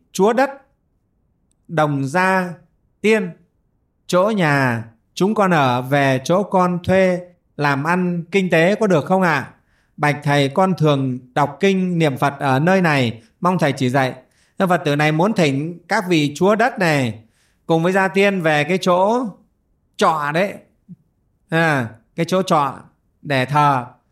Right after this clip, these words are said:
Thì ở đây thầy nói là cái việc thờ phụng là việc rất tự do. Chúng ta ở nhà trọ mà người ta đồng ý cho mình thờ, mình vẫn thờ được, nghe không? À, nói thẳng ra thì tất cả chúng ta đều là nhà trọ hết.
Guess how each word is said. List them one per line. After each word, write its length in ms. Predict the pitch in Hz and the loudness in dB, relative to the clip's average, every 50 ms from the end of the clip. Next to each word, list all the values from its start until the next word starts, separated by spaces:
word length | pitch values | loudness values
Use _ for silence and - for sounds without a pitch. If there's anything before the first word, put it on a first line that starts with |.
| _ _ _ _ _ _ _ | _ _ _ _ _ _ _
Thì 60 | 147 | -2
ở 60 | 147 | 0
đây 120 | 160 175 180 | 2 2 2
thầy 140 | 175 170 151 | 2 0 2
nói 180 | 147 151 185 | 2 2 2
là 80 | 196 170 | 0 0
cái 140 | - 196 196 | -2 -2 0
việc 300 | 175 180 160 135 147 - | 2 2 0 0 0 0
thờ 180 | 156 151 147 147 | 0 0 2 2
phụng 340 | 160 156 151 143 131 117 - _ _ _ _ _ _ _ _ _ _ | 0 0 0 -2 -6 -12 -16 _ _ _ _ _ _ _ _ _ _
là 100 | 151 147 | -4 -2
việc 240 | 139 139 143 139 143 | 0 0 -2 -2 -2
rất 200 | 170 220 220 - | -2 -4 -2 0
tự 160 | 190 160 139 | 0 0 2
do. 300 | 131 156 156 160 165 160 147 - - _ _ _ _ _ _ _ _ _ _ _ | 2 2 2 2 0 -2 -6 -12 -18 _ _ _ _ _ _ _ _ _ _ _
Chúng 220 | - 180 185 196 185 | -4 -4 -2 0 0
ta 100 | 185 185 | 0 0
ở 140 | 147 135 | 0 0
nhà 240 | 131 135 135 135 135 | 0 0 0 0 0
trọ 460 | 131 135 151 143 139 135 131 127 127 139 | 0 0 2 2 2 2 0 -2 -4 -6
mà 140 | 139 135 135 | -4 -4 -2
người 140 | 135 135 | -2 -2
ta 140 | 135 160 160 | -2 -2 -2
đồng 200 | 156 151 135 135 | 0 0 0 0
ý 120 | 143 151 165 | 0 -2 0
cho 140 | - 190 | 0 0
mình 160 | 170 147 135 123 | 0 0 0 0
thờ, 180 | 139 135 131 | 0 0 0
mình 200 | 131 127 127 120 | 0 0 -2 -2
vẫn 160 | 127 175 208 | 0 -2 0
thờ 200 | - 160 147 135 | 0 2 2 2
được, 220 | 131 131 127 120 113 - - _ _ - | 2 0 -2 -2 -4 -8 -14 _ _ -6
nghe 200 | 151 156 160 156 | -4 -2 0 0
không? 120 | 143 131 127 - _ _ _ _ _ _ _ _ _ _ _ _ | -2 -4 -8 -12 _ _ _ _ _ _ _ _ _ _ _ _
À, 160 | 143 147 160 | -8 -4 -2
nói 240 | 170 185 196 233 233 | 0 0 0 0 0
thẳng 260 | 156 151 143 139 151 | -2 -2 -2 0 0
ra 140 | 185 190 165 | 0 0 0
thì 100 | 165 156 | 0 -2
tất 300 | 160 - 165 160 - - | -2 -2 -4 -4 -2 -2
cả 160 | 170 147 139 147 | -2 -2 -2 -2
chúng 140 | 202 214 | -4 -4
ta 120 | 202 202 190 | -2 -2 0
đều 200 | 170 160 160 156 | 2 2 2 2
là 140 | 156 151 151 | 2 0 0
nhà 160 | 156 151 151 | 0 0 0
trọ 180 | 151 170 165 | 0 0 0
hết. 220 | 170 175 202 247 | 0 0 -2 -4